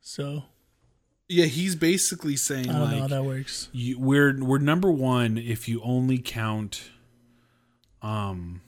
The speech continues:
Speaker 2: how many people died that have tested positive.
Speaker 1: Yeah.
Speaker 2: And the guy is saying, "Well, I'm talking about just in general, how many millions of people there are in this, um,
Speaker 1: In the world.
Speaker 2: country, how many,
Speaker 1: Yeah.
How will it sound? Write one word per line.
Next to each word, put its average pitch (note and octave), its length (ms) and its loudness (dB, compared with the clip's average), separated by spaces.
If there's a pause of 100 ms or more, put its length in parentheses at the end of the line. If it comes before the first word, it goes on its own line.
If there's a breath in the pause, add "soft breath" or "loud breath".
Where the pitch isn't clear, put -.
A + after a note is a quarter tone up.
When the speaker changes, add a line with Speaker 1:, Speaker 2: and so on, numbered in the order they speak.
Speaker 2:
how B2+ 140 -2
many C3 200 2
people A#2 460 -4
died G#2 560 -2
that G2+ 120 -4
have G2+ 140 -8
tested G2 380 -12
positive. F2 800 -12 (520)
Speaker 1:
Yeah. C#3 280 -2 (840)
Speaker 2:
And B2 100 -2
the A#2 80 0
guy C#3 300 4
is C3 200 2
saying, A2+ 440 -2
"Well, A#2 280 0
I'm B2+ 240 -2
talking A2+ 360 -4
about G2+ 600 -6 (1120 soft breath)
just A#2+ 280 -2
in A2+ 120 -2
general, C3+ 420 4
how B2 120 -2
many B2 140 -2
millions B2+ 440 -2
of G#2 120 -8
people C#3+ 320 -4
there A2 160 -4
are G#2+ 200 -6
in A2 200 -8
this, - 480 -8 (840 soft breath)
um, A2+ 160 -10
Speaker 1:
In G2+ 80 -12
the G3+ 120 2
world. D#3 140 6
Speaker 2:
country, C3+ 400 0 (140)
how C3+ 100 -4
many, C#3 320 2
Speaker 1:
Yeah. A#2+ 60 -12